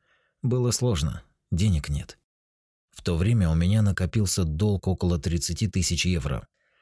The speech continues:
Для людей из Амвея я был успешным человеком, но с точки зрения финансов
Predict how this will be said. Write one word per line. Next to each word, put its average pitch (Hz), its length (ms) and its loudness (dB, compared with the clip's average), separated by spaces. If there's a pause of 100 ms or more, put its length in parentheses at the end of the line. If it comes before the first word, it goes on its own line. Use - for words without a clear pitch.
(300)
Для 139 120 2
людей 117 360 2
из 80 100 0
Амвея 90 420 2
я 80 140 2
был 87 180 0
успешным 95 460 0
человеком, 90 640 0
но 82 100 2
с - 80 -2
точки 82 300 -2
зрения 80 400 0
финансов 78 600 -2